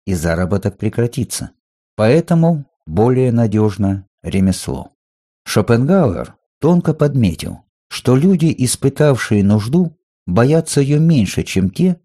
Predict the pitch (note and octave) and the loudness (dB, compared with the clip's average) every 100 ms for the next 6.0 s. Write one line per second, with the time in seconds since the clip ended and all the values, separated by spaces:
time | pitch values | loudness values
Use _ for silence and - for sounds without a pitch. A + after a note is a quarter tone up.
0 | _ - G#2+ G2 - G#2 G2 A#2 A2+ A#2+ | _ -4 0 0 -2 -4 0 -2 0 -2
1 | A2 A#2+ - A#2 - - - _ _ _ | -2 -4 -4 -6 -6 -20 -20 _ _ _
2 | - G3+ G#3+ F3+ D#3+ F3 D#3+ F3+ F3 D#3 | 0 2 4 4 4 4 4 2 2 0
3 | - G2+ F2+ - _ G#2 A2 G#2+ A2 C#3 | 2 2 0 -8 _ -2 2 2 2 4
4 | F3 D#3+ C#3+ C3+ - A#2 - A#2+ B2+ C3 | 4 2 2 0 -2 -2 0 0 2 0
5 | G#2 G#2+ F#2 - F2 D2+ F#2 F2 F2+ A#2+ | 0 0 0 -2 -4 0 0 0 -2 -6